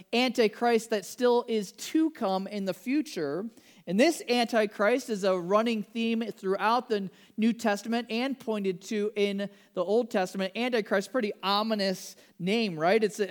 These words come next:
I mean, we're, like, you think Darth Vader is bad. Like, an Antichrist, the term there evokes, like, "Whoa, somebody's an Antichrist?" Like, we know enough, even if we've had just a little bit of church,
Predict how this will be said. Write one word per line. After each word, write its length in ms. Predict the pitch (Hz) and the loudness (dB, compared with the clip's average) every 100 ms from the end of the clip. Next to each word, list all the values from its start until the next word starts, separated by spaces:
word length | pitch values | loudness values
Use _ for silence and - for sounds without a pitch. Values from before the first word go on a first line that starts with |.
| 180 | 0
I 100 | 180 | 0
mean, 220 | 190 180 | 0 -2
we're, 240 | 185 226 185 | 2 2 2
like, 380 | 175 170 170 | -2 -2 -2
you 100 | 185 | -4
think 220 | 208 220 170 | -4 -4 0
Darth 260 | 196 196 | 2 0
Vader 420 | 175 214 240 208 | 0 0 2 2
is 120 | 165 147 | 0 0
bad. 360 | 147 135 139 | 0 0 2
Like, 220 | 170 165 - - 254 | 2 0 -4 -18 -8
an 120 | 185 - 247 | -8 -6 -2
Antichrist, 920 | 262 302 302 208 190 - 180 202 208 | 0 0 2 2 2 0 0 0 0
the 80 | 196 | -4
term 520 | - - 294 294 254 | -4 -4 -2 0 -2
there 360 | 180 175 190 - - - | 0 0 0 -4 -20 -4
evokes, 540 | 214 180 202 214 208 170 | -2 2 4 4 2 -4
like, 160 | 143 | -4
"Whoa, 720 | 127 131 170 214 147 113 120 _ _ _ _ _ | -6 -2 2 2 2 -4 -14 _ _ _ _ _
somebody's 320 | _ 196 147 | _ -8 -8
an 80 | 123 - | -10 -14
Antichrist?" 800 | 131 147 170 196 196 233 254 240 | -8 -8 -2 -4 -2 -2 -2 0
Like, 160 | 165 175 | -2 0
we 140 | 269 | 0
know 280 | 247 254 247 | 4 4 4
enough, 360 | 214 247 240 | 4 4 4
even 200 | 240 226 | 0 -2
if 120 | 233 220 | -4 -4
we've 140 | 214 | -2
had 220 | 214 208 | 0 0
just 120 | 196 202 | 0 -2
a 60 | |
little 460 | 180 202 339 392 294 | -2 -2 -4 -2 0
bit 120 | 202 | 0
of 160 | 170 151 | -2 -4
church, 500 | - 180 196 - | -6 -4 -4 -6